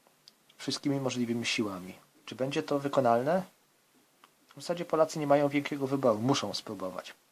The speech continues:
A przepraszam, nie policzyliśmy jeszcze strat z tego ataku. Zróbmy to zatem teraz.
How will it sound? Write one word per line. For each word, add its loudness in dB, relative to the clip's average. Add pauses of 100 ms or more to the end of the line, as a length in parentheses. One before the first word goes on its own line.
(160)
A 2
przepraszam, 0 (1400)
nie 4
policzyliśmy 0
jeszcze -2
strat 8 (100)
z -16
tego -10
ataku. -2 (2250)
Zróbmy -4
to 2
zatem 2
teraz. -4